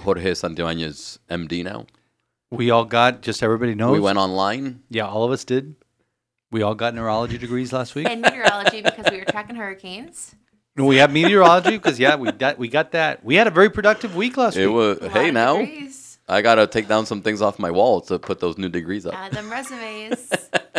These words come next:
Speaker 3: So we're
Speaker 2: Unreal.
Speaker 3: meteorologists and neurologists.
Speaker 2: Unreal.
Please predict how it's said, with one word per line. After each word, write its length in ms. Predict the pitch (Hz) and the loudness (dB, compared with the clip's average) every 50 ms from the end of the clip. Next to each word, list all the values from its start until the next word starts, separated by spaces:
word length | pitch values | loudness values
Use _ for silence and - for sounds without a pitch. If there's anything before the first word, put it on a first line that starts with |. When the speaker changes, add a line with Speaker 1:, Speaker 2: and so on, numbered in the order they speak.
| - - _ _ - - | -10 -10 _ _ -10 -10
Speaker 3:
So 80 | - 214 | -8 -8
we're 60 | 202 202 202 | -6 -6 -6
Speaker 2:
Unreal. 80 | 196 208 220 233 | -6 -10 -10 -8
Speaker 3:
meteorologists 580 | 247 233 226 226 233 240 240 240 240 247 - - | -6 -4 -4 -4 -4 -6 -10 -12 -16 -16 -18 -20
and 120 | - 214 208 | -18 -18 -16
neurologists. 580 | 202 190 180 170 165 170 180 - - - 190 - | -14 -14 -14 -14 -14 -16 -20 -20 -20 -20 -12 -10
Speaker 2:
Unreal. 400 | - 101 90 87 90 87 90 92 | -10 -8 -8 -12 -12 -16 -18 -20